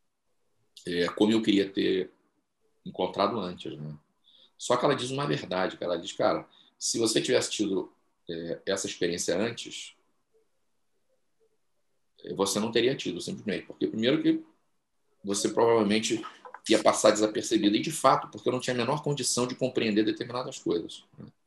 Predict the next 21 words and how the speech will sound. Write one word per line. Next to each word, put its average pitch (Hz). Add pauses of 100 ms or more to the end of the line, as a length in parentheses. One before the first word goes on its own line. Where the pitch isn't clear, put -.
(260)
Eu -
não 104
tava 113
sequer 131
aberto 113
pra 92
determinadas 90
coisas. 101
Aquilo 135
ia 151
passar - (380)
e 131
eu 131
não 143
ia 143
ver. 98 (340)
Eu, 160 (160)
eu, 139
por 131
exemplo, 110 (1400)
é, 98